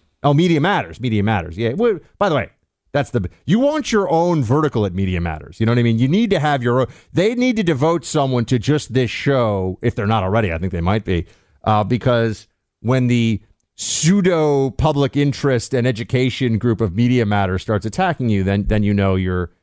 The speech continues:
you're doing God's work, 'cause they're the worst, they're the worst alleged media organization or supposed media organization, I think, of, of all of them. I mean, they're laughably grotesque in what they do. And I, I just think that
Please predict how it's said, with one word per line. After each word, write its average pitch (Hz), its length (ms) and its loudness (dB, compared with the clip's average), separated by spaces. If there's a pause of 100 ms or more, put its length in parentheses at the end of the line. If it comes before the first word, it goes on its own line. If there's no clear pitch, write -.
(220)
you're 107 120 4
doing 101 240 2
God's 90 320 -2
work, 147 300 0
'cause 90 160 -4
they're 104 120 -2
the 95 80 0
worst, 101 420 -2
they're 160 140 0
the 165 80 2
worst 156 420 -2 (960)
alleged 135 500 2
media 127 300 2
organization 104 680 0
or 98 140 0
supposed 131 480 2
media 113 240 2
organization, 101 680 -2
I 92 60 0
think, 98 200 -4
of, 90 180 -4
of 92 100 -2
all 92 220 0
of 78 40 -6
them. 78 80 -6
I 87 40 -4
mean, 90 100 -4
they're 92 120 0
laughably 98 540 0
grotesque 92 580 -2 (400)
in 98 120 2
what 101 160 2
they 98 100 2
do. 87 220 0 (440)
And 113 420 2
I, 113 260 0
I 120 60 2
just 117 220 0
think 127 200 0
that 113 240 0